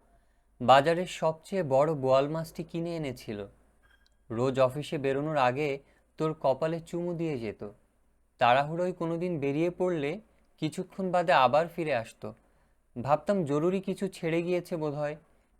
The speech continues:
তখন সহজ হাসিতে সে বলতো, 'খোকার কপালে চুমু এঁকে দিতে ভুলে গিয়েছি যে।' এ স্মৃতিগুচ্ছ আমার মায়ের কাছ থেকে ধার করা। এবার আমার স্মৃতিতে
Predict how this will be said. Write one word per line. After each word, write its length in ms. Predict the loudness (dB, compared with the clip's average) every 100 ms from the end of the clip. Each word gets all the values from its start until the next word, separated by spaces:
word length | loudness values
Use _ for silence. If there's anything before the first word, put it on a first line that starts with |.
| _ _ _
তখন 340 | 0 0 0 -6
সহজ 460 | -4 -4 -4 -4
হাসিতে 380 | -6 -8 -8 -8
সে 160 | -6 -4
বলতো, 560 | -2 -4 -4 -4 -4 -8 _ _ _ _
'খোকার 400 | -6 0 0 2
কপালে 480 | 0 2 0 0 -4 -10 _ _ -6
চুমু 300 | -2 0 -2
এঁকে 240 | -2 -4
দিতে 240 | -4 -4
ভুলে 340 | -4 -2 -2 -2
গিয়েছি 420 | -2 -4 -6 -8
যে।' 180 | -8 -10 _ _ _ _ _ _ _ _ _ _ _ _ -8
এ 100 | -8
স্মৃতিগুচ্ছ 720 | -6 -8 -6 -6 -6 -8 -10 -10 -10 _ _
আমার 340 | -4 -2 -2 -4
মায়ের 400 | -2 0 -2 -4
কাছ 300 | -6 -6 -10
থেকে 220 | -8 -8
ধার 280 | -4 -6 -4
করা। 340 | -6 -8 -10 _ _ _ _ _ _ _ _
এবার 260 | -2 2 4
আমার 320 | 2 0 -4
স্মৃতিতে 680 | -6 -6 -6 -6 -4 -4